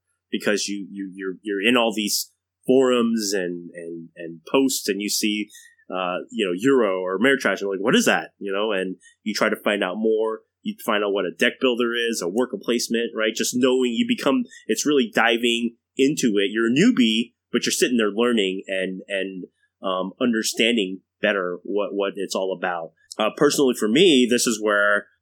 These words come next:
I, I think this is the start of me diving <laughs> into the deep end. So I think around this time, I actually was,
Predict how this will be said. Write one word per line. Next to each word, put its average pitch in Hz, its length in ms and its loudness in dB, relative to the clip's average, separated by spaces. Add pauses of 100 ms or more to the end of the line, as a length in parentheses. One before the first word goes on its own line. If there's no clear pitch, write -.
I, 101 260 0
I 107 40 0
think 113 280 2
this 113 160 0
is 110 160 -4
the - 60 -4
start 104 420 0
of 101 160 -4
me 101 180 -6
diving 101 360 0 (180)
<laughs> - 200 -20
into 123 220 0
the 104 160 -2
deep 110 240 -2
end. 92 260 -4
So 98 320 0 (280)
I 107 60 -2
think 190 160 4
around 120 340 4
this 127 160 2
time, 127 300 0
I 101 100 2
actually 104 600 0 (280)
was, 104 560 0